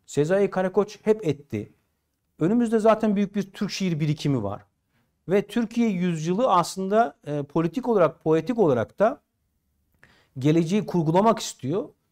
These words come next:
Kurgulamak istemiyor olsa, e, bir kere, e, devletimiz, e, yirmi birinci yüzyıl Türkiye yüzyılı olacak demez.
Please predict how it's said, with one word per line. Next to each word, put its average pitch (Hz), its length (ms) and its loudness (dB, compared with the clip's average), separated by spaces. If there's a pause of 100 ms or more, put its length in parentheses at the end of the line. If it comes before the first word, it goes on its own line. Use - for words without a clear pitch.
(120)
Kurgulamak 190 580 0
istemiyor 202 460 -2
olsa, 175 560 0 (580)
e, 131 200 -4
bir 214 100 -4
kere, 220 360 2 (200)
e, 147 60 -8 (380)
devletimiz, 190 680 0 (520)
e, 65 320 -8 (160)
yirmi 185 340 -2
birinci 202 280 2
yüzyıl 185 240 -2
Türkiye 190 340 -4
yüzyılı 165 300 -2
olacak 170 300 0
demez. 190 500 4